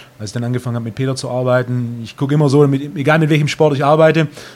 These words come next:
ich versuche so ein bisschen Einblick zu bekommen in der Theorie und je mehr ich mit dem Sport arbeite, auch in der Praxis,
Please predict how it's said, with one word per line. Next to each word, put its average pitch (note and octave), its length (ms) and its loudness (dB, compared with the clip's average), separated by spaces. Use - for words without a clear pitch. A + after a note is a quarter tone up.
ich A2 80 -12
versuche B2 220 -2
so C3 100 -4
ein B2 80 -2
bisschen C3 280 -4
Einblick D#3 340 -2
zu - 80 -4
bekommen D#3 380 0
in C3+ 80 -2
der C3 80 -2
Theorie C#3 420 0
und C3 140 -2
je A#2+ 100 -6
mehr A#2+ 380 -6
ich A2 80 -6
mit B2 80 -2
dem A2+ 80 -4
Sport B2 240 -6
arbeite, A#2+ 400 0
auch A2 60 -2
in A#2 40 -4
der A2+ 80 -4
Praxis, B2 460 -2